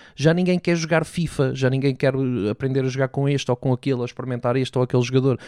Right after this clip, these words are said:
toda a gente quer jogar com os mesmos, porque se, já está, esses é que fazem as manhas, esses é que correm, esses é que chutam de todo lado, esses é que fazem tudo isso, já ninguém quer aprender a jogar o jogo em si, ou a sequer a,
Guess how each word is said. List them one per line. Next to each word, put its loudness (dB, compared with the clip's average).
toda 0
a 2
gente -2
quer 0
jogar 0
com -6
os -6
mesmos, -6
porque -2
se, -10
já 2
está, -2
esses 0
é 0
que -8
fazem 4
as 0
manhas, 0
esses 0
é 2
que -20
correm, 2
esses -4
é -2
que -8
chutam -4
de -4
todo -4
lado, 2
esses -6
é -2
que -12
fazem -2
tudo -4
isso, -6
já 2
ninguém 2
quer 2
aprender 2
a 4
jogar 2
o -2
jogo 0
em 2
si, -4
ou -4
a -2
sequer 0
a, 0